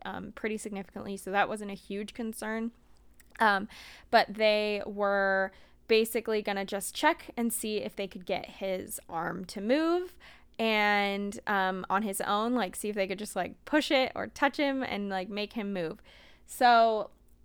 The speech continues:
basically, like, after some just hanging out, talking, whatever, it just came down to the point of, "All right, let's just go to sleep for the night and see what happens." And so pretty much all night, like, Tyler slept in the little bed next to me. I slept in the hospital bed, obviously.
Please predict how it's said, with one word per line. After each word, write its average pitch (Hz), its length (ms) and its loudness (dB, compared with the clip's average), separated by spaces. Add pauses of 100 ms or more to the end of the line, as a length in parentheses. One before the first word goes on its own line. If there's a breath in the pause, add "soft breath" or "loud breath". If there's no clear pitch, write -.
basically, 254 800 2
like, 185 240 0
after 214 340 2
some 196 400 -6
just - 220 -8
hanging 254 340 -2
out, 226 280 2
talking, 220 520 2
whatever, 220 680 2 (260)
it - 260 -4
just 214 240 -6
came 226 220 -2
down 202 280 0
to 208 100 -12
the 202 100 -8
point 202 380 -6
of, 190 500 0
"All 214 100 6
right, 214 300 4 (400 soft breath)
let's 214 280 2
just 226 220 -4
go 202 120 2
to 208 60 -2
sleep 254 260 -4
for 240 100 -6
the 240 80 0
night 226 360 2 (340 loud breath)
and 190 600 -2
see - 260 -6
what 196 120 -4
happens." - 560 -2
And 214 180 -4
so 180 400 0
pretty 277 180 2
much 277 200 2
all 233 200 2
night, 214 300 0
like, 190 200 -6
Tyler 226 420 4
slept 220 300 -2
in 220 120 -4
the 220 300 -2
little 214 240 -2
bed 208 340 2
next 202 300 -6
to - 80 -8
me. 196 320 -6
I 190 140 -6
slept - 200 -12
in 196 60 -14
the 190 60 -10
hospital 214 420 -2
bed, 202 180 -2
obviously. 202 640 -4